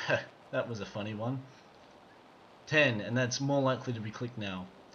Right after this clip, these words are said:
Okay, and then what you have to do is, um, go to Twitter followers or retweets. It's up to you.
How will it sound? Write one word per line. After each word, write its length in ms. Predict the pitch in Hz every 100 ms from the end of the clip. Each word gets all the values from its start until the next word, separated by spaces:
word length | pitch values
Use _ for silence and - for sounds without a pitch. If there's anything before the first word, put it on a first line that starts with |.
| - - 147
Okay, 360 | 123 123 113
and 180 | 120 139
then 200 | 170 180
what 160 | 170 151
you 60 |
have 120 | 139
to 80 | 135
do 360 | 120 123 123 131
is, 280 | 139 123 113
um, 400 | 123 120 117 113 - - - -
go 100 | 170
to 80 | 160
Twitter 320 | 123 - 160
followers 680 | 135 139 131 113 101 95 - - - - - - - -
or 140 | 147
retweets. 800 | 131 131 120 113 107 107 - - - - - - - - - - - - - -
It's 120 | -
up 140 | 101
to 80 | 101
you. 180 | 101